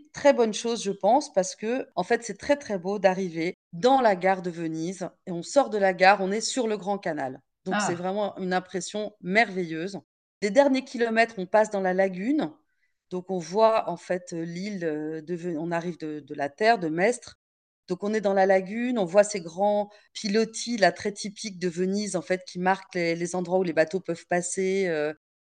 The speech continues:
Speaker 1: Et donc, on s'approche doucement de Venise, on voit, on traverse toute cette lagune pendant, je sais pas, une, une demi-heure, quelque chose comme ça. Et une fois arrivé dans la gare,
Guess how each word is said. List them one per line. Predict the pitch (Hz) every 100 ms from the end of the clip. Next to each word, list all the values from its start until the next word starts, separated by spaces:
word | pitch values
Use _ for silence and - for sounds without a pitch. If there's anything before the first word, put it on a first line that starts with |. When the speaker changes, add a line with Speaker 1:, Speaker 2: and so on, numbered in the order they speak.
| -
Speaker 1:
Et | 170 175
donc, | 240 208
on |
s'approche | 180 196 196 240 -
doucement | - 262 - 220 233
de | 220
Venise, | 185 185 202 262 262
on | 185
voit, | 156 190 220 220 - _ _ _
on | 185
traverse | 180 233 220 220
toute | - 233
cette | 233 220
lagune | 196 190 180 226 285 302 _ _
pendant, | 170 165 170 202 175
je | -
sais | -
pas, | 151
une, | 175 - -
une | 160
demi-heure, | 180 180 165 190 190
quelque | 170
chose | - 170 -
comme | 165
ça. | - 165 226 285 - - - _ _ 196
Et | 202
une | 226
fois | - 262
arrivé | 220 196 185
dans | 180
la | 165
gare, | 160 165 208 226